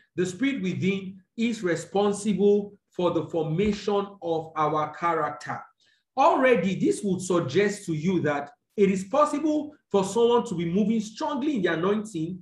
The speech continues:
which is the Spirit upon us, right? And yet have a, a terrible character. And, <laughs> and I mean, if you've been a Christian for a while, you must have encountered people like this.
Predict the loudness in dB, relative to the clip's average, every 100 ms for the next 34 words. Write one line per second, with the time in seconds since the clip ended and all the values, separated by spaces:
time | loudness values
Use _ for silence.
0 | -6 -6 -4 -6 -4 0 0 0 -2 0
1 | -2 -4 -14 _ _ 0 0 0 -6 _
2 | _ _ _ 2 4 4 0 -4 -2 -2
3 | -2 0 2 2 2 0 0 -14 _ 0
4 | 2 2 0 2 2 0 -2 -4 -4 -6
5 | -12 -14 _ _ _ _ _ _ 0 2
6 | 0 -4 -8 -8 -14 -20 _ _ _ 2
7 | 2 4 2 2 0 -2 -2 0 0 0
8 | -2 0 0 2 2 2 0 -4 -6 -4
9 | -6 -2 -2 -2 -4 -4 -2 -2 -4 -4
10 | -2 -2 -2 -4 -6